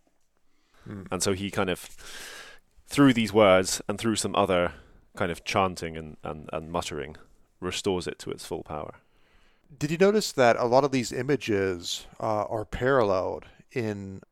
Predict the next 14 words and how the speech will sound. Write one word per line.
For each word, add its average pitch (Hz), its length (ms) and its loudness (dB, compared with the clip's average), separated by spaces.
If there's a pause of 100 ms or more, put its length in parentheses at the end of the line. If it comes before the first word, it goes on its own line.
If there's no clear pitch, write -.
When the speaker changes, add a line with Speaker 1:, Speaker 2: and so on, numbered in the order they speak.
(240)
Speaker 1:
Bao 110 180 4
Yu's 104 200 -6
poem? 127 420 0 (320)
His, 107 480 -6
uh, 98 540 0 (220)
his, 110 340 -4
like, 98 340 -2 (240)
seasonal 127 540 -2
poems 127 500 0
from 127 120 -6
a 120 40 -2
few 127 160 -8
chapters 123 380 -2
back. 123 440 -2